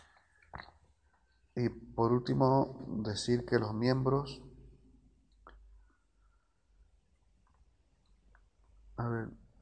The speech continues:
esto yo no lo sabía, los miembros tienen derechos y deberes, como los ciudadanos de cualquier país, ¿no? Y entre los miembros, pues,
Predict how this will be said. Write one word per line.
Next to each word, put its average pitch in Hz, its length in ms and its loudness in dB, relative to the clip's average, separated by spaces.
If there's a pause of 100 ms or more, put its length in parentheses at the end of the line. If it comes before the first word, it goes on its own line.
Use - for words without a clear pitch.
(1400)
esto 120 320 0
yo 117 140 4
no 120 100 4
lo 120 100 4
sabía, 120 360 4
los 107 160 0
miembros 127 340 2
tienen 127 300 2
derechos 120 500 2
y 101 280 -2
deberes, 117 420 2 (1000)
como 104 240 -2
los 98 140 -2
ciudadanos 104 480 2
de 104 80 -2
cualquier 104 340 -4
país, 117 280 2
¿no? 143 160 -2 (1900)
Y 113 240 4
entre 113 260 4
los 110 140 0
miembros, 135 500 6
pues, 104 340 4